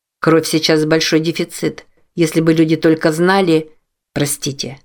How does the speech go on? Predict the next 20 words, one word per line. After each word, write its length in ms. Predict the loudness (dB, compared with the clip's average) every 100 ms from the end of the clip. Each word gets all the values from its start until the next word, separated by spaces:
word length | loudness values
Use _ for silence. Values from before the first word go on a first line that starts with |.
| _ -2
я 160 | 0
понимаю. 580 | 0 2 2 0 -2 -10 _ _ -20 -4
Но 220 | 2 4
у 60 | 6
неё 340 | 6 4 2
же 160 | 2 0
группа 540 | 0 0 0 -2 -2
Б. 340 | 0 0 0 -2 -14 _ -20 -10
Разве 400 | -2 0 0 0
не 120 | 2 2
опасно?» 680 | 2 0 0 0 0 -2 -8 _ _ _ _ _ _ _
«Да, 520 | 0 2 0 -4 -10 _ _
опасно». 800 | -2 0 -2 -2 -2 -2 -2 -10 _ _ _ _ _ _ _
Медсестра 500 | -6 -4 -6 -2 0
вела 260 | 2 2 0
себя 280 | -2 -2 0
не 140 | 0
то 140 | -2 -4
чтобы 340 | -2 0 2
грубо, 460 | 2 0 2 0